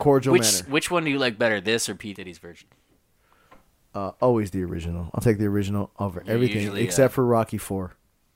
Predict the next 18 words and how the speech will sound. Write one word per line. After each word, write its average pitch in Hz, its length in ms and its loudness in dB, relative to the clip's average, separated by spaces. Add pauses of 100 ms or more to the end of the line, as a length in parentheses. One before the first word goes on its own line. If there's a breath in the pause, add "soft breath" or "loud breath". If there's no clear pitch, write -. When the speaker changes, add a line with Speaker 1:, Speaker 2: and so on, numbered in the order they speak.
(580 soft breath)
Speaker 2:
I 123 160 6
do, 123 540 -2
again, 127 540 -2
what 110 140 -6
I 98 60 0
like 104 200 -4
about 110 220 -4
that 113 180 0
song 104 400 -6 (480)
was, 101 720 -2
uh, 92 540 -4 (840)
when 110 220 -4
one 107 180 -2
twelve 127 320 -2
comes 104 300 -8
in, 90 260 -10
same 107 260 -12
thing. 117 320 -6